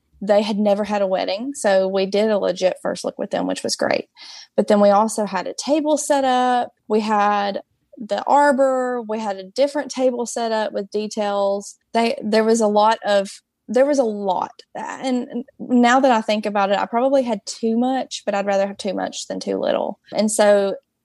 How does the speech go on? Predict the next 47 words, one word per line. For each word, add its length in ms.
you 160
could 140
come 540
for 200
the 60
whole 180
week 240
or 60
you 200
could 100
come 400
per 220
day. 400
And 100
so 120
that 180
first 280
day 240
was 200
the 80
boho 380
modern 600
themed 280
wedding. 500
And 100
then 120
the 80
next 360
day 200
was 200
just 240
a 60
portrait 480
styled, 640
uh, 360
shoot. 560
I 140
teamed 300
up 180
with 320
the 80
Sassy 400
Owl 140
Boutique 500
in 140
Decatur, 540
and 420